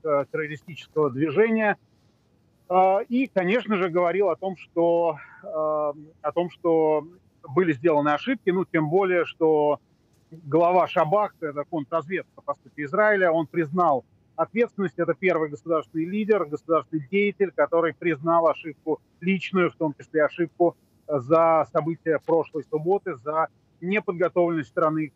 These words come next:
к, э, вторжению. Ну вот, собственно, э, пожалуй, вот это, это, эти моменты были главные в речи, и от, и этого, собственно, и ждали, потому что надо понимать, что сейчас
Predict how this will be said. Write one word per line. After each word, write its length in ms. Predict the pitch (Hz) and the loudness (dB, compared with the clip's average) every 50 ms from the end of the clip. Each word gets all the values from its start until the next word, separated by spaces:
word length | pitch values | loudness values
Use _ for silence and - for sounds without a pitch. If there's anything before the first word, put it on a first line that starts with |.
| _ _ | _ _
к, 60 | - 170 | -2 0
э, 200 | 156 156 147 - _ | 2 2 2 0 _
вторжению. 640 | - 160 151 139 113 143 143 123 110 110 110 107 - _ _ _ _ - | -2 -2 -2 0 0 -2 -2 -2 -4 -6 -12 -16 -18 _ _ _ _ -4
Ну 80 | 220 233 | 0 0
вот, 160 | 233 214 - | 0 0 2
собственно, 600 | - 226 202 - _ 202 196 190 185 185 185 196 180 | 0 0 0 -2 _ 0 2 4 4 4 2 2 0
э, 440 | 185 180 175 170 170 165 165 165 156 _ | -2 -4 -4 -4 -4 -4 -4 -6 -4 _
пожалуй, 420 | - 175 151 185 190 180 180 170 160 | -4 -2 0 0 2 2 2 0 0
вот 180 | 170 170 - _ _ _ _ _ - - | 0 -2 -4 _ _ _ _ _ -8 -4
это, 220 | 196 196 190 - | -2 -2 0 0
это, 340 | 208 240 - 220 208 - 208 | 0 0 2 0 0 0 -2
эти 300 | 233 220 226 208 - 196 | -2 0 -2 -2 -2 -2
моменты 440 | 190 185 185 180 180 170 156 - 165 | -2 0 0 0 -2 -4 -4 -4 -4
были 200 | 156 165 160 156 | -4 -4 -4 -2
главные 500 | 143 160 180 170 160 139 131 135 135 135 | 0 2 2 2 2 0 -2 -4 -6 -6
в 80 | 131 156 | -4 -2
речи, 320 | 190 226 220 - - 170 | -2 -2 -2 -4 -8 -12
и 160 | 156 143 147 | -8 -4 -2
от, 160 | 151 147 139 - _ _ _ _ _ | 0 0 -2 -4 _ _ _ _ _
и 80 | - 175 | -2 0
этого, 300 | 190 214 196 - 185 170 | 0 0 0 -2 -4 -2
собственно, 380 | - - 170 - _ - 165 160 | -2 -2 -4 -4 _ -4 -4 -4
и 40 | |
ждали, 340 | 147 123 165 175 151 120 120 | -2 0 0 0 0 0 -4
потому 300 | - _ - 151 156 151 | -8 _ -6 -4 -4 -4
что 140 | - - - _ _ _ _ - | -6 -8 -10 _ _ _ _ -2
надо 180 | 196 208 208 202 | 0 0 2 2
понимать, 400 | - 196 196 202 208 208 175 - | 2 0 2 2 2 2 0 -2
что 160 | - - 147 | -4 -10 -10
сейчас 400 | 113 156 151 - 190 190 190 | -10 -12 -6 -2 0 0 0